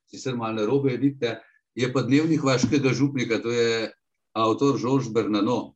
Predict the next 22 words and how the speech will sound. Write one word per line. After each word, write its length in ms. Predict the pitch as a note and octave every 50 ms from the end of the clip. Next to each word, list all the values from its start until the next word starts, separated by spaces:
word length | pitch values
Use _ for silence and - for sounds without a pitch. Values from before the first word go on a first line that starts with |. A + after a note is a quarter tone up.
| _ _ _
en 160 | - G2+ G2 F#2+
francoski 640 | - G#2+ A2 G2+ F#2+ - C3+ C#3+ C#3 - - A#2 G#2
znan 280 | G2 G#2+ G#2+ A2+ A2
pisatelj, 500 | A2+ G#2+ - B2 A#2 A#2+ - - G2+ F#2
ker 140 | - A2 G#2
je 120 | G#2+ G2+
katoličan, 540 | - G2+ F#2 G#2+ G#2+ G2 F#2 - - G#2+ G#2 F#2
seveda 380 | - F#2 F#2 G2 G2 F2+ F#2 F#2
ni, 180 | G2 F#2+ F#2+ - _ _ _
ni 320 | G2+ G2 F#2+ - - -
čisla 420 | - - - - - - - G#2 F#2
ne 120 | F#2+ F2+
v 60 | E2+
Franciji, 460 | - - A2 A2 A2 - - - G2
ne 120 | F#2+ F#2+ -
pri 180 | - - F#2
nas. 320 | G2 A2 A2+ - - - _ _ _ _ _ _ _ _ _ _ _ _ _ _ _ _ _ -
Ampak 520 | - A#2 A2 G#2 G#2 A#2+ A#2+ A#2+ - - _ -
on 380 | A2+ A#2+ C3+ C3+ C3 B2+ B2
zaključi 600 | - A2 G#2+ A2+ - - C#3 D3+ C#3+ C#3+ C3+ B2+
eno 160 | B2 A2+ A#2 A2
zgodbo 540 | F#2+ F#2 G2+ A#2+ C#3 C3+ A#2+ B2 A#2+ A2+